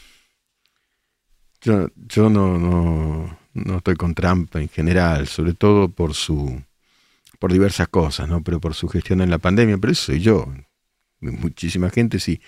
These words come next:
Pero les voy a dar algo que a los de Trump les va a gustar. Yo, eh, tenemos un tratado, la Universidad de San Andrés y la de,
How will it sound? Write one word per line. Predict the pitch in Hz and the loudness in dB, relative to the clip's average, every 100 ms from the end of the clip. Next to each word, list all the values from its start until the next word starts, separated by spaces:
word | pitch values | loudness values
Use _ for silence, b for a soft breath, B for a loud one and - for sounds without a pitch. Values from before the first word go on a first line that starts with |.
| B B _ | B B _
Pero | - | 2
les | 113 | 4
voy | 147 | 6
a | 147 | 4
dar | 139 | 4
algo | 160 160 143 | 2 0 0
que | 117 | 2
a | 104 | 4
los | 101 95 - - | 2 0 -4 -12
de | 95 95 | -4 -4
Trump | - 120 127 | 0 0 0
les | 95 | -2
va | 95 | 0
a | |
gustar. | 92 - - 65 - _ b b b b b b b _ _ _ _ | 0 -4 -8 -10 -14 _ b b b b b b b _ _ _ _
Yo, | 120 110 110 - - _ _ _ _ _ _ _ _ _ _ _ _ _ _ _ _ _ _ | -2 0 0 -6 -14 _ _ _ _ _ _ _ _ _ _ _ _ _ _ _ _ _ _
eh, | 98 80 73 67 - | -4 -2 -2 -4 -4
tenemos | 85 98 98 - | -2 0 0 -2
un | |
tratado, | 95 104 113 101 87 | 0 2 4 4 2
la | 82 | 0
Universidad | 80 82 73 95 | -2 -2 -2 0
de | 92 | 0
San | 92 | 0
Andrés | 90 92 95 87 - | 0 2 2 0 -4
y | 73 | -8
la | 78 | -6
de, | 69 67 67 | -6 -8 -10